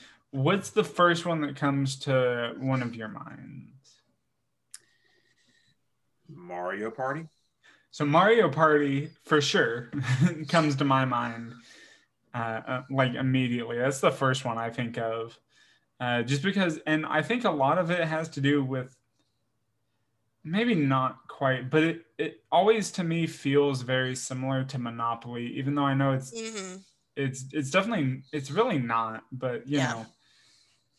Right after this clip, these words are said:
Speaker 1: And I think <laughs> that's, now it's been forever since I've played a Mario Party game, but it's probably mostly due to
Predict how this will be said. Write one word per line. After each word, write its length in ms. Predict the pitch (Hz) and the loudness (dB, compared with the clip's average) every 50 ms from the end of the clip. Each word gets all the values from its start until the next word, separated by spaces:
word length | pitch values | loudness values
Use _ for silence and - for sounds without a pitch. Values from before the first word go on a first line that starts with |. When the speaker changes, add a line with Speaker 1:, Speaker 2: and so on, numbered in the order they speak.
| _ _ _ _ _ _ _ _ _ _ _ _ _ _ _ _ | _ _ _ _ _ _ _ _ _ _ _ _ _ _ _ _
Speaker 1:
And 140 | 139 139 143 | 0 0 2
I 140 | - 143 - | 4 2 4
think 240 | - 196 202 185 - | 4 2 0 2 0
<laughs> 20 | |
that's, 540 | 170 139 139 180 180 147 - - - - - - - _ _ _ _ _ _ _ _ _ _ _ | -2 -2 -2 -2 -4 -4 -6 -10 -14 -16 -20 -20 -20 _ _ _ _ _ _ _ _ _ _ _
now 160 | 143 147 151 | 4 4 6
it's 160 | 156 156 139 | 6 4 2
been 180 | 135 - 202 180 | 2 0 0 0
forever 480 | 165 - 165 147 123 120 127 127 135 135 | 2 2 2 2 2 2 0 0 0 -2
since 260 | 135 - 139 131 135 | -2 -4 -6 -2 -2
I've 220 | 127 120 113 - | -2 -2 -4 -10
played 460 | - - 123 113 117 131 135 135 135 135 - _ _ _ _ - | -12 -6 -4 -2 -2 -2 -2 -4 -6 -8 -12 _ _ _ _ -2
a 40 | 135 | -2
Mario 420 | 127 117 120 123 127 143 147 147 | 0 0 0 0 4 4 4 4
Party 360 | 143 165 160 165 170 165 170 | 6 4 4 4 2 -2 -4
game, 420 | 170 165 160 165 170 175 180 180 170 - - _ _ _ _ _ _ _ _ - | -4 -4 -6 -4 -6 -6 -8 -10 -14 -14 -20 _ _ _ _ _ _ _ _ -8
but 540 | 135 131 135 139 131 127 127 123 127 123 - _ _ _ _ _ _ _ _ _ _ _ _ _ _ | -8 0 2 4 4 4 4 2 0 -2 -4 _ _ _ _ _ _ _ _ _ _ _ _ _ _
it's 160 | - 160 151 - | 2 2 2 4
probably 440 | - 202 214 247 240 285 262 226 | 4 6 6 6 4 -2 -2 -2
mostly 840 | 190 156 143 139 139 143 151 151 - - - 165 165 170 160 151 143 | 0 2 4 6 6 6 6 4 0 -8 -6 -4 0 2 2 2 2
due 240 | 135 135 135 131 131 | 2 2 2 2 2
to 240 | 131 147 143 131 | 2 0 -2 -2